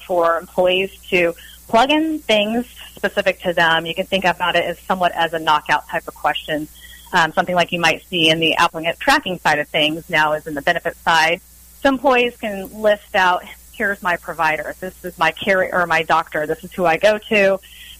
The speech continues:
Um, you can put in things such as current, um, conditions the employees have. They can put in information about their medications, um, how many times they have to see the doctor a year.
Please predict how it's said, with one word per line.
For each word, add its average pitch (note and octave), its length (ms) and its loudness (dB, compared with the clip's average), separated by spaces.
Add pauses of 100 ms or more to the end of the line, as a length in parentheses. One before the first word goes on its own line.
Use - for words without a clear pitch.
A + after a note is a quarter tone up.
(160)
Um, D3+ 640 0
you F3 120 -6
can E3+ 120 -8
put F3+ 180 -2
in E3 160 -2
things E3 260 -4
such - 220 -2
as E3+ 100 -4
current, D#3 440 0 (600)
um, D#3+ 380 -2
conditions B3 640 2
the B3+ 120 2
employees A#3+ 540 2
have. A3 460 4
They F3+ 120 -2
can F3 120 -8
put F#3+ 220 0
in E3+ 240 0 (500)
information F3+ 500 -2
about D#3 400 2
their D#3+ 100 -4
medications, G#3 1200 -2 (760)
um, D#3 360 2
how G3 280 0
many G3 260 -2
times F#3 380 -2
they E3+ 160 0
have F3 220 -2
to F3+ 80 -16
see E3 120 -10
the D#3+ 120 -4
doctor G#3+ 540 2
a G#3 80 0
year. G3 540 2